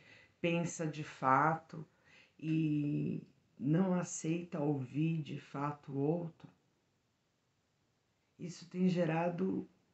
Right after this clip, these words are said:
muita dor, muito sofrimento. Eu acredito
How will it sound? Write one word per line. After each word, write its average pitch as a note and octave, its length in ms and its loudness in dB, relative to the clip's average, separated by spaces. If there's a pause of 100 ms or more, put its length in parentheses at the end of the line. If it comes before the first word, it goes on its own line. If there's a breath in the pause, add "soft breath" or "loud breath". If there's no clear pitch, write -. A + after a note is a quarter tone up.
(120)
muita G#3 460 2
dor, F#3 480 4
muito F#3+ 200 0
sofrimento. F3+ 840 -6 (4000)
Eu D3+ 160 -4
acredito E3 1000 -4